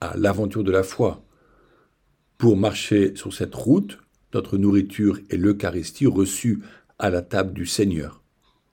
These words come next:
Ô Seigneur, donne-moi de ce pain-là que je vive. Ce moment ecclésial vécu lors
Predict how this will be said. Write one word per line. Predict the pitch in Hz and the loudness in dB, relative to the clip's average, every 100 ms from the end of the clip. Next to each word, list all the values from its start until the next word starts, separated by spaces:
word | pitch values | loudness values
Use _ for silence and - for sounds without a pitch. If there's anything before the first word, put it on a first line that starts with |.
| _ _ _ _ _ _ _ _ 135 | _ _ _ _ _ _ _ _ 2
Ô | 127 | 4
Seigneur, | - 98 87 87 85 - - | 4 0 2 0 0 -4 -14
donne-moi | 92 113 104 90 95 - | -2 0 2 0 -2 -4
de | - - | -6 -6
ce | - 110 | -4 -4
pain-là | 98 - 82 82 87 82 - _ _ | -6 -8 -6 -2 -2 -4 -10 _ _
que | - 107 - | -2 -2 -2
je | - - | -10 -8
vive. | 71 67 80 76 71 67 _ _ _ _ _ _ _ _ _ _ _ _ _ _ _ _ _ _ _ _ _ - | -6 -6 -4 -4 -6 -12 _ _ _ _ _ _ _ _ _ _ _ _ _ _ _ _ _ _ _ _ _ -20
Ce | - 131 120 113 - - - - 104 | 0 8 8 8 2 -12 -20 -10 0
moment | 117 117 131 180 185 - | 4 4 4 2 -2 -4
ecclésial | 110 - 117 101 110 160 - | -4 -2 -4 -2 -2 -2 -2
vécu | 101 104 107 - 170 | -2 -4 -4 -4 -2
lors | 117 76 - 131 | 2 0 0 -4